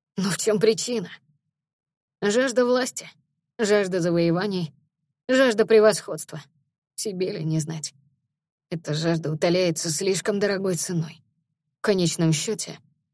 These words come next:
проигрывают обе стороны. Тем, кто затевает войны, нет дела до цены. Фаник, такова природа живущих.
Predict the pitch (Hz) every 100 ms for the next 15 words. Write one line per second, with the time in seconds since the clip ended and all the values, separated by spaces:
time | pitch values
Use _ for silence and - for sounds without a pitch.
0 | _ 220 190 196 175 156 151 156 190 170
1 | 156 - 165 160 156 - _ _ _ _
2 | _ _ _ _ _ - 254 226 - 190
3 | 175 190 214 208 190 196 220 202 202 208
4 | 233 208 160 - 160 156 - 147 165 -
5 | _ _ _ _ _ - - 220 175 147
6 | - 165 202 214 - 208 208 202 185 202
7 | 196 220 - -